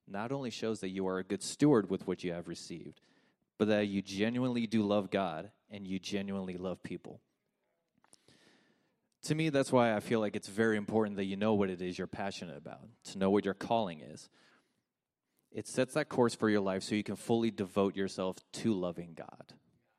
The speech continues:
And you also know that whatever you do will be great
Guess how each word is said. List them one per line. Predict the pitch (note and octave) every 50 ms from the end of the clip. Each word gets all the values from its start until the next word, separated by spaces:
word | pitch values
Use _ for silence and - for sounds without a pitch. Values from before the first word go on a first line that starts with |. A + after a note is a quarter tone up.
| _ _ _ _ _ _ _ _ _ _ _ _ _ _ _ _ _ _ _ _ _ _ _ _ _
And | - A#2
you | A#2+ A#2+ A#2
also | A#2+ B2+ C#3 - -
know | B2+ A2 A2 A2
that | G#2 G#2+ G2 F#2+
whatever | G2 G#2+ G#2+ A#2 A#2 A#2
you | A2 G#2 G2+
do | F#2+ A2 G#2+ G2+
will | G2 F#2+ G2 A#2+ C3+
be | B2+ A#2 A2+
great | G#2 G#2 - A2 G2 F#2+ F2+ C#2+ -